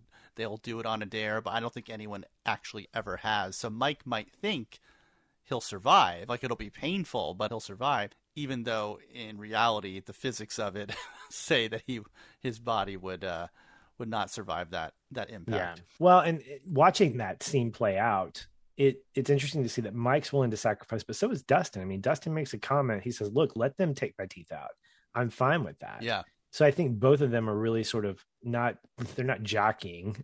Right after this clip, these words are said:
Speaker 2: for, for status. I mean, they really do care about one another. And I think they're both willing to make a sacrifice for one another
Speaker 1: For the
Speaker 2: because they
Speaker 1: other, yeah.
Speaker 2: understand the importance of it.
Speaker 1: And the other bully, uh,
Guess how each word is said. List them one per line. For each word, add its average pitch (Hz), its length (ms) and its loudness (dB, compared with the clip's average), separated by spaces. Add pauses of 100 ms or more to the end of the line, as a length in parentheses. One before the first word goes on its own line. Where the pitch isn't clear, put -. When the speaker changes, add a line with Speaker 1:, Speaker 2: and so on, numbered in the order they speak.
Speaker 2:
for, 95 580 -2 (640)
for 107 120 0
status. 117 640 2
I 101 40 -6
mean, 101 100 -2
they 113 100 0
really 120 320 6
do 113 180 0
care 120 260 0
about 107 200 2
one 98 140 -4
another. 95 320 -4
And 95 80 -6
I 98 80 -4
think 107 240 -8
they're 104 100 -2
both 104 320 -2
willing 104 280 -2
to 98 340 -6 (520)
make 117 400 0
a 107 60 -2
sacrifice 101 580 -2
for - 180 -6
one 95 180 -4
another 101 240 0
Speaker 1:
For 139 80 0
the 131 60 0
Speaker 2:
because 117 140 -2
they 131 120 4
Speaker 1:
other, - 20 4
yeah. 139 80 4
Speaker 2:
understand 123 640 -2 (100)
the 104 80 -6
importance 104 480 -4
of - 160 -12
it. - 200 -14 (500)
Speaker 1:
And 147 180 2
the 156 120 2
other 220 200 2
bully, 131 600 0
uh, 117 260 -6